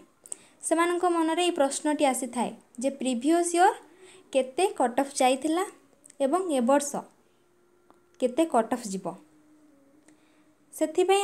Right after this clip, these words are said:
ଆଜିର ଆମର ଏଇ ଭିଡ଼ିଓରେ ଆଲୋଚନା। ଟୁଏଲ୍ଭ ଅକ୍ଟୋବରରେ ଓଡ଼ିଶା ବିଏଡ୍ ଏଣ୍ଟ୍ରାନ୍ସ ଏକ୍ଜାମ୍ର ଯାହା ସିଲାବସ୍ ରହିଛି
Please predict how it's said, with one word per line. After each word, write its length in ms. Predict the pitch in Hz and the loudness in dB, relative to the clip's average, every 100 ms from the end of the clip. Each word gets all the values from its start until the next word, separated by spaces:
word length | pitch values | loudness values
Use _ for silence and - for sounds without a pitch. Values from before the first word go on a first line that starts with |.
| 311 | 4
ଆଜିର 240 | 247 277 277 | 4 4 4
ଆମର 260 | 262 269 269 | 4 2 2
ଏଇ 80 | 269 | 2
ଭିଡ଼ିଓରେ 340 | 269 240 269 269 | 0 2 4 4
ଆଲୋଚନା। 400 | 240 240 294 330 453 - - _ _ _ _ _ _ _ _ _ _ _ _ _ _ _ _ _ _ _ _ _ _ _ _ _ _ _ 294 | 4 2 0 -2 -4 -10 -20 _ _ _ _ _ _ _ _ _ _ _ _ _ _ _ _ _ _ _ _ _ _ _ _ _ _ _ 2
ଟୁଏଲ୍ଭ 300 | 320 381 370 | 6 6 6
ଅକ୍ଟୋବରରେ 640 | 277 - 339 320 247 202 311 - _ _ _ _ _ _ _ _ _ _ _ _ _ _ _ - _ _ | 2 2 0 4 2 2 -2 -4 _ _ _ _ _ _ _ _ _ _ _ _ _ _ _ -20 _ _
ଓଡ଼ିଶା 480 | 247 254 311 - 381 285 | -4 -2 -2 -2 0 2
ବିଏଡ୍ 240 | 262 285 | 4 4
ଏଣ୍ଟ୍ରାନ୍ସ 520 | 285 277 - 320 339 - - | 4 0 0 -2 -2 -4 -2
ଏକ୍ଜାମ୍ର 480 | 240 233 285 311 226 202 | -2 0 0 0 0 -2
ଯାହା 240 | 233 240 277 294 - _ _ _ - | -4 -2 -4 -4 -12 _ _ _ -8
ସିଲାବସ୍ 520 | 269 294 302 339 339 247 | 0 2 4 2 2 0
ରହିଛି 420 | 233 302 - | 2 -2 -2